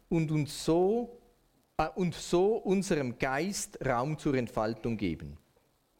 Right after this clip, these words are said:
Es gibt viele Gründe, warum Menschen am Entrümpeln scheitern. Die meisten sind psychologischer Natur. Viele können nicht loslassen.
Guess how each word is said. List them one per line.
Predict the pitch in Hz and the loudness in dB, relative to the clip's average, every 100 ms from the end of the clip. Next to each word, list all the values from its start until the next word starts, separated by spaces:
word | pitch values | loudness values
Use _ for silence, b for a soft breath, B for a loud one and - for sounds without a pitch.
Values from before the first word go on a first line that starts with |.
| _ b b b b b b b b b b _ | _ b b b b b b b b b b _
Es | 151 | -2
gibt | - 170 | -2 -4
viele | - 233 247 | 0 2 4
Gründe, | 214 196 135 | 4 2 2
warum | 135 135 156 156 | 2 2 2 2
Menschen | 160 196 190 170 120 101 98 - _ - | 2 0 0 0 0 -2 -4 -16 _ -2
am | 143 160 | -2 -2
Entrümpeln | 175 156 156 160 175 165 175 170 170 170 180 | 0 0 0 0 0 0 0 2 4 2 -2
scheitern. | - - 190 143 117 - 113 104 101 | -4 0 2 2 0 -2 -2 -2 0
Die | 160 | 2
meisten | 160 147 170 226 - - 202 | 2 2 2 0 -2 -2 0
sind | 196 165 156 | 2 -2 -2
psychologischer | - 160 147 139 147 151 - 147 | -4 0 2 4 2 0 0 0
Natur. | 135 - 120 92 80 82 - b b b b b _ _ | 0 0 -2 -2 -4 -10 -18 b b b b b _ _
Viele | - - 147 156 160 170 170 | -10 -4 0 0 2 0 0
können | - - 120 120 127 131 123 | -6 0 0 0 -4 -6 -4
nicht | 107 98 101 - - | -2 -2 -2 -10 -6
loslassen. | 98 85 82 71 - - | -4 -4 -6 -10 -12 -18